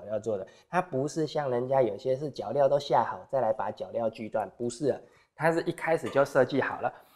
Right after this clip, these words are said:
啊。然后这么宽的线槽呢，从这个地方出来，来我们看一下，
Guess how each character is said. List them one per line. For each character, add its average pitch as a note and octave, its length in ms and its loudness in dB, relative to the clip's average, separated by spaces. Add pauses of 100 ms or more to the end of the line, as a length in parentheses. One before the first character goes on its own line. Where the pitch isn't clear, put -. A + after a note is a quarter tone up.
啊。 C3+ 140 10
然 B2+ 160 6
后 G3 140 6
这 A#3 180 2
么 F#3 140 6
宽 D#3+ 240 0
的 D3+ 100 6
线 D3+ 240 4
槽 G#2 280 -2
呢， A2 260 -6
从 A2+ 240 -4
这 C3+ 80 0
个 B2 100 2
地 A#2 140 -4
方 A2 160 -2
出 A2+ 180 -8
来， G2+ 120 -2
来 G2+ 160 -6
我 F#2+ 40 -10
们 G2 120 -12
看 G#2 200 -6
一 F#2+ 80 -12
下， G#2+ 140 -8